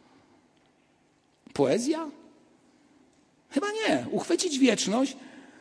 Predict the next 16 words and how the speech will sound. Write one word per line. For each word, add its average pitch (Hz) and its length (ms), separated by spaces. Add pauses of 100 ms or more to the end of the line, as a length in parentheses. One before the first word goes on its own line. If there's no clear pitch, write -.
(120)
to 226 100
po 254 100
prostu, 302 260
będąc 330 500
ukorzenionym, 254 760 (440)
trwać - 500
i 285 100
ostać 294 460
się 185 100
w - 60
tym 180 140
świecie. - 460 (2750)
Ostać - 460
się 185 300
w - 60
tym, 180 340